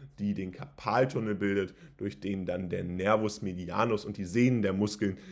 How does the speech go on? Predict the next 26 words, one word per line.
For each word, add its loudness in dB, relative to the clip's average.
die -2
die 0
Hand -4
beugen, -4
verlaufen. 2
Also -4
man 0
muss -2
sich -8
immer 2
wieder 4
ganz 0
klar 2
machen, -2
welche, 2
warum 0
hat -2
das -4
überhaupt 2
eine -2
Bedeutung? 0
Warum 0
gibt's -6
diesen -6
Karpaltunnel? 0
Warum 4